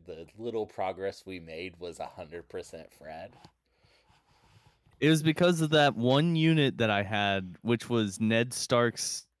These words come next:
Speaker 2: chosen dudes, and they went off and killed, like, twenty guys in one, in one s-, round.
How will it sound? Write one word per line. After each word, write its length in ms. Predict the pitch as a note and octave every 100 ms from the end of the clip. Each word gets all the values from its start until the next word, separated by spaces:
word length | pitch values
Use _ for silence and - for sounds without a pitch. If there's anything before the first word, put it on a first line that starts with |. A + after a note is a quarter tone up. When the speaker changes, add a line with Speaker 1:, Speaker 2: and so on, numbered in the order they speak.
| _ -
Speaker 2:
chosen 640 | - B2+ A#2 A#2 A2+ G2+ -
dudes, 500 | - A2+ G2+ F#2+ - - _ _ -
and 480 | A#2 A2 A2 G#2+ G2
they 540 | A#2 A#2 A2+ A2 A2 - _ _ _ _ _ -
went 320 | G2+ C3 B2+
off 480 | C3 G#2+ E2+ - - -
and 260 | G#2 G2+ -
killed, 520 | - C3+ A#2+ A2 G#2
like, 460 | G#2 G2 F#2 - _ _ _ _ _
twenty 320 | - C#3+ B2+
guys 600 | G#2+ G#2+ F2 E2 E2+ - -
in 280 | A2 G#2 G2+
one, 420 | G#2 G#2 G2+ F#2+ - _ _ _ _ _ _
in 400 | A2+ A2 G#2 F#2+ F2+
one 440 | G2+ A#2 C3 C#3+
s-, 200 | C3+ - A#2 G2 _ -
round. 520 | A2+ G#2 E2+ F#2